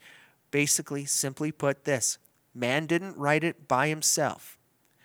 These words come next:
All right, Scripture was not written by man himself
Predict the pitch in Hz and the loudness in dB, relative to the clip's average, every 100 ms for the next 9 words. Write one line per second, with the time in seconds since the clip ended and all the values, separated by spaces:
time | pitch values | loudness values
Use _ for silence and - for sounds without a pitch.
0 | _ - - 113 135 - - 156 - 139 | _ -16 -8 -6 -4 -4 -4 -4 -2 -2
1 | 101 110 147 165 170 165 175 160 135 123 | -4 0 2 2 0 -4 0 2 2 2
2 | 127 151 190 185 170 143 139 | 0 0 0 0 2 2 2